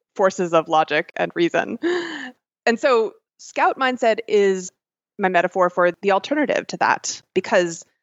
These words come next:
you know, the scout's role is not to attack or defend. It's to just go out and see what's really there and form as accurate a map as possible of a situation or a topic. And that means recognizing that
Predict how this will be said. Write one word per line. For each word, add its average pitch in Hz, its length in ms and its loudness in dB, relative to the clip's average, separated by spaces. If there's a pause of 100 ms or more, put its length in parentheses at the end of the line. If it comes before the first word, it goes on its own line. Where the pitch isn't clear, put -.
(140)
you 220 100 -6
know, 185 80 0
the 196 80 -2
scout's 269 280 -2
role 226 180 0
is 180 80 -2
not 185 280 -2
to 180 80 -10
attack - 360 -4
or 170 120 -4
defend. 147 340 -2
It's - 160 -16
to 185 120 -6
just - 240 -8
go 190 180 2
out 202 140 2
and 180 100 -10
see 262 140 -8
what's 202 180 -4
really 208 180 -2
there 160 400 0 (460)
and 170 560 -4 (260)
form 185 360 0
as 185 140 -2 (120)
accurate 190 560 -2 (120)
a 185 60 -6
map 165 440 -2 (280)
as 170 100 -8
possible 214 640 -4 (360)
of 175 440 2 (100)
a 165 140 0
situation 214 640 -2
or 165 320 2
a - 60 0
topic. - 600 0 (320)
And 226 140 2
that 233 180 -2
means 196 680 -4 (180)
recognizing 190 720 0
that 170 320 -2